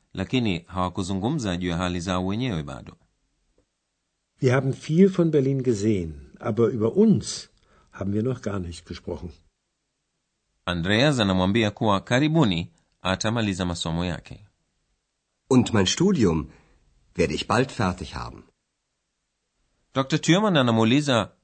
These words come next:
Speaker 1: "Akisha hapo je, atafanya nini?" Andreas hajui bado, lakini anasema anafikiria kufanya kazi kwenye gazeti au kwenye redio.
Speaker 3: Ich weiß noch nicht.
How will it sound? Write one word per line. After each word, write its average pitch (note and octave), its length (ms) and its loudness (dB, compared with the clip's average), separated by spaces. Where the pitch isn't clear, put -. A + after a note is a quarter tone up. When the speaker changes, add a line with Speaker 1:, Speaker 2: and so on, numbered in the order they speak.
Speaker 1:
"Akisha A2+ 400 0
hapo B2 300 2
je, E2+ 360 -2
atafanya G2+ 480 -2
nini?" A#2+ 340 -4
Andreas D3 560 2
hajui B2+ 400 2
bado, E2+ 460 -6
lakini A2 400 -4
anasema F2+ 520 -4
anafikiria F#2+ 800 -4
kufanya F2 400 -8
kazi F2+ 420 -4
kwenye E2 260 -4
gazeti F#2+ 560 -6
au F#2+ 400 -4
kwenye F#2+ 360 -6
redio. C#2+ 400 -10
Speaker 3:
Ich - 180 -12
weiß F#3 280 -2
noch F2 140 -2
nicht. E2 340 -6